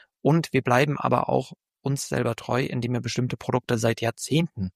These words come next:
auf die Art und Weise anbieten. Und gleichzeitig die Augen offen halten und immer daran denken, worum es eigentlich geht. Also ikea ist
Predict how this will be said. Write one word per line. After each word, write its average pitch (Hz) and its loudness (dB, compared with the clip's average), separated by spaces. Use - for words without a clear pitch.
auf - 0
die 110 0
Art 107 0
und 107 -2
Weise 104 2
anbieten. - -4
Und 123 2
gleichzeitig 127 0
die - -2
Augen - 0
offen - -2
halten 156 0
und 123 0
immer 156 2
daran 131 2
denken, 135 0
worum 120 -2
es 139 -8
eigentlich 123 -4
geht. 110 -8
Also 107 2
ikea 135 4
ist - -2